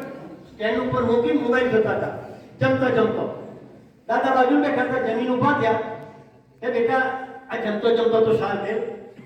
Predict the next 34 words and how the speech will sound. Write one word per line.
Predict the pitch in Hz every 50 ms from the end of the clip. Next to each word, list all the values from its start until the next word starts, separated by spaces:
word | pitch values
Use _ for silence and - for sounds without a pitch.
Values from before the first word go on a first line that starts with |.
| - - -
આ | 392
મોબાઈલ | 381 403 403 403 453 440 453 -
સારો | - - 427 440 370
નથી, | 359 349 - - - - - - - -
પાચન | 330 - - 226 -
શક્તિમાં | - 196 - - 208 208 214 -
નુકસાન | 185 175 - - - 240 247 240 - 220
કરે, | - 254 - - - - - - -
પેપરમાં | 381 392 - 233 233 226 220 214 208 208 208 220
આવે | 220 220
છે, | 220 214 214
કેમ | 226 247 277 269
તમે | 269 269 254
સમજતા | - - - - 240 233 - 269 262
નથી | 269 - 262 -
ભણેલા | - 226 233 240 240 240
ગણેલા? | 240 240 233 214 208 - - - - - - - - - - -
એટલે | 190 220 233 226
મથા | - - - - - 208 208 214
મત | 208 - 247 262
ના | 262 262
કરો." | 320 330 339 - - - - - - - - - - - - - - - - - - 180
એ | 175
દાદા | 196 208 226 247 233
કે, | 240 226
"બેટા, | 233 233 233 226 226
અત્યારે | 240 247 247 240 233 233
ખબર | - 240 247
નહીં | 247 262 285 -
પડે, | 320 330 320 - - - - - - - - - - - - -
પછી | - 254 - - 311
ખબર | 302 - 285 277
પડશે." | - 277 262 254 - 220 226 226 - - - - - - - - - - - -
દાદા | 294 294 294 285